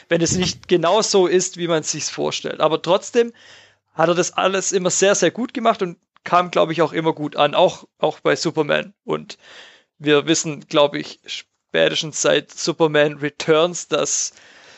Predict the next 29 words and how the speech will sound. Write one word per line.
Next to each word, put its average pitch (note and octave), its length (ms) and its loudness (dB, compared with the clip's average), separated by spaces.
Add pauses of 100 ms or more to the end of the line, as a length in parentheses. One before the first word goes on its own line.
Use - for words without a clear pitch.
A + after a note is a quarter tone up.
(240)
<laughs> - 240 -4
die F3+ 80 2
Rolle F#3+ 320 2
des F3 160 2
Superman F3 540 2 (100)
nicht F#3+ 400 -2
dafür E3 360 0
bestimmt F3+ 460 -2
ist, D#3+ 160 -2
dass D#3+ 200 -4
man D3 280 0
nachhaltig D#3 560 0
Erfolg D#3+ 460 2
in D3+ 140 -4
diesem D#3+ 500 -12 (140)
ganzen D#3 480 -6 (120)
Schauspielbusiness D3+ 920 -2
hat. - 120 -14 (540)
Deswegen F#3 420 2 (260)
<laughs> - 260 -20
wollte E3+ 240 4
ich - 160 -6
unbedingt G#3 500 -2 (400)
ihn G#3 200 0
mal F3+ 180 4
als D#3+ 240 2
Sherlock D#3 320 -2
Holmes A#3+ 260 -2
sehen G#3 240 2